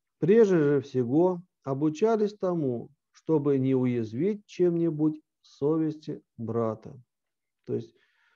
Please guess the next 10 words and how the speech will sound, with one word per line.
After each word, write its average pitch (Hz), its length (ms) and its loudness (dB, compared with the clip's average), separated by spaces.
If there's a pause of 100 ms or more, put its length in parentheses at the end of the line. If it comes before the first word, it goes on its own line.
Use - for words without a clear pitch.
(160)
никаким 139 720 -2
своим 135 360 -2
действием 151 760 2
не 131 380 -2
соблазнить 127 840 -4 (300)
человека 135 540 0
на 123 180 -4
осуждение. 117 720 -6 (240)
То - 60 -12
есть - 300 -18